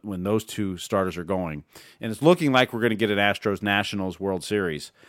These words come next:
which when you start seeing Scherzer and Strasburg going up against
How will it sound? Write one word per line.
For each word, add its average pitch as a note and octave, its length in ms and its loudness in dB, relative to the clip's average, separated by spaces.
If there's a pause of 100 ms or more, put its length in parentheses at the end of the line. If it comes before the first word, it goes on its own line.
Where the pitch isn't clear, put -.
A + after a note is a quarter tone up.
(180)
which - 340 -4 (1120)
when G#2+ 160 -6
you C3+ 140 2
start C#3+ 360 4
seeing B2 300 4
Scherzer B2 480 4
and G#2 100 0
Strasburg A2+ 540 4
going G#2 240 2
up G2+ 160 0
against F#2+ 540 -4